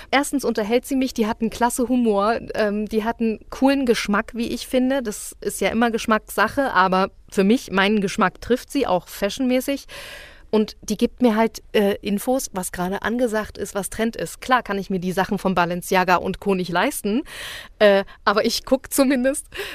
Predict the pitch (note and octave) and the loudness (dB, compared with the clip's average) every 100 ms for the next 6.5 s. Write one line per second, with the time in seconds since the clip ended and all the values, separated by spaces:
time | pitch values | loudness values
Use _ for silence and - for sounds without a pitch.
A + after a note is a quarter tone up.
0 | - - A3 G#3+ - G#3 A3 A#3+ G#3 A3+ | -6 -2 0 -2 -2 -2 0 0 2 0
1 | - A#3 A#3 A#3+ A3 A3+ G#3+ G#3 - A#3 | 0 0 2 2 0 0 0 -2 -2 0
2 | B3 A#3+ A3+ - G#3 F#3+ B3 C4 G#3+ - | 2 2 0 0 -2 0 0 0 -2 -4
3 | E3 - - F3 E3+ E3+ - F3+ F3 G#3+ | -10 -10 -8 -4 -4 -6 -8 -8 -6 -6
4 | - E4 - G3+ C#4 - D#4 B3 - A3+ | -4 -4 -2 -2 -2 -2 -4 -4 -4 -4
5 | - F3+ E3 - - G3+ A3 D#4 D4 B3+ | 0 0 0 0 0 2 2 2 0 -2
6 | A3 - G#3 F3 E3+ | -10 0 2 2 -4